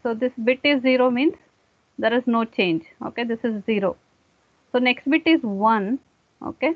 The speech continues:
so there will be a transition. So next bit is zero, there will be no change. It will continue. Okay, I, I got it. So it has to be, make a transition here.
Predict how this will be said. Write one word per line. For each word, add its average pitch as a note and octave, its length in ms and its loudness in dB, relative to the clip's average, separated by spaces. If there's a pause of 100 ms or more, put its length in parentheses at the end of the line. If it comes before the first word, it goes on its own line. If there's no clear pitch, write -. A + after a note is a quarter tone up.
(380)
so A#3+ 80 -4
there A#3 180 0
will A#3+ 200 0
be C4 140 0
a E4 100 0
transition. G3 680 -2 (1000)
So B3+ 80 4
next B3+ 240 0
bit D#4+ 160 2
is E4 160 4
zero, C#4+ 360 2
there C4+ 180 0
will C4+ 160 0
be D#4 120 0
no C#4 200 2
change. G3 340 -2
It A3+ 180 -8
will C4+ 140 -2
continue. A#3+ 600 -2 (1000)
Okay, G3+ 360 -4 (120)
I, G#3 280 -8
I G#3 140 0
got F#3+ 280 -2
it. - 120 -10 (680)
So - 60 -8
it G3 160 -8
has F#3 120 -4 (100)
to G#3+ 80 -6
be, C#4 240 -6 (1600)
make D#3+ 300 -12
a G3+ 80 -8
transition F#3+ 720 -6
here. - 180 -10